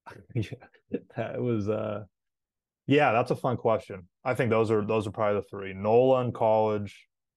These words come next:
Porcello in pro ball, and then Zach Jack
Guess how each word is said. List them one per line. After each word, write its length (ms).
Porcello 800
in 140
pro 280
ball, 680
and 160
then 220
Zach 320
Jack 320